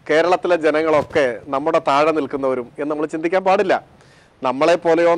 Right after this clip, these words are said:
നമ്മളെക്കാൾ കൂടുതലോ ബുദ്ധിയുള്ളവരാണ് കേരളത്തിലെ ജനങ്ങളാകെ. അവരുടെ മുൻപിലാണ് ഈ ദൃശ്യം സംപ്രേഷണം ചെയ്തത്. അദ്ദേഹം ഒരേ വിഷയത്തിൽ മുൻപും ഇപ്പോഴും പറഞ്ഞ കാര്യമാണ്. ബഹുമാന്യനായ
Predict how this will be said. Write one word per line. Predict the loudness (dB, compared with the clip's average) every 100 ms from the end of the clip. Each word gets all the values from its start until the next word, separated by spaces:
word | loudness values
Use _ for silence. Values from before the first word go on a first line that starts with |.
| 0
നമ്മളെക്കാൾ | 0 0 2 0 0
കൂടുതലോ | -2 0 2 0
ബുദ്ധിയുള്ളവരാണ് | -2 -4 -2 0 2 0 -2 -8 -16 -8
കേരളത്തിലെ | -6 -4 -4 -4 -4
ജനങ്ങളാകെ. | -4 -4 -4 -4 -8 -14 _ _ _ _ _ _ -2
അവരുടെ | 0 2 2
മുൻപിലാണ് | 0 2 2 2
ഈ | 2
ദൃശ്യം | 0 0 -2 -2 -14 _ _ -12 -4
സംപ്രേഷണം | -2 2 0 2 -2 -2
ചെയ്തത്. | -2 -4 -10 -16 _ _ _ _ -4
അദ്ദേഹം | 0 2 2 2 2
ഒരേ | 2 4 4 4 2
വിഷയത്തിൽ | -2 0 0 0 -6 -6 -16 _ _ -6
മുൻപും | -4 -4 0 0 -2 _ -6
ഇപ്പോഴും | -6 0 2 2 2 0
പറഞ്ഞ | 0 2 2
കാര്യമാണ്. | 4 4 2 -2 -12 _ _ _ _ _ _ _ _ _ -2
ബഹുമാന്യനായ | 2 2 2 4 2